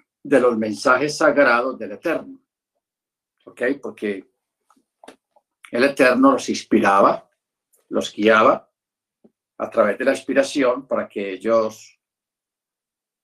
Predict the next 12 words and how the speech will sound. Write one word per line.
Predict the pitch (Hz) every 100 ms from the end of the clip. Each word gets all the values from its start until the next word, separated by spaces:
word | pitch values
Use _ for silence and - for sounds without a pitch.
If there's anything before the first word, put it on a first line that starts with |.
| _ _ _
ah, | - 104 104 -
escribieran | 113 - - 107 95 101 110 120 139
este | 131 -
documento | 123 117 - 135 110 95 143 139
del | - 104 98 -
cual | 117 107
hoy | 113 113
en | 117 110
día | 113 117 117 117 - _ _ _ _ _ _ -
nosotros | 101 104 - 117
nos | 110
alimentamos, | 101 98 90 92 87 139 - - - - -